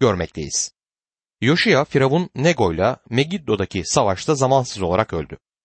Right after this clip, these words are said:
Bu Yoşiya'nın asla savaşmaması gereken bir savaştı ancak Yeremya, Yoşiya'dan sonra gelen dört kötü kralın zamanında peygamberlik hizmetini sürdürdü. Bu dört kötü kral,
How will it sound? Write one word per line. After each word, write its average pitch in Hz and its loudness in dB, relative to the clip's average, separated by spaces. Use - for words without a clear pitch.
Bu 214 -2
Yoşiya'nın 131 0
asla 131 0
savaşmaması 101 -2
gereken 107 0
bir 160 2
savaştı 98 0
ancak 90 -2
Yeremya, 117 2
Yoşiya'dan 117 2
sonra 92 -2
gelen 95 0
dört 190 2
kötü 101 -6
kralın 92 0
zamanında 110 0
peygamberlik 104 0
hizmetini 107 -2
sürdürdü. 85 -10
Bu 190 -2
dört 208 2
kötü - -4
kral, 113 0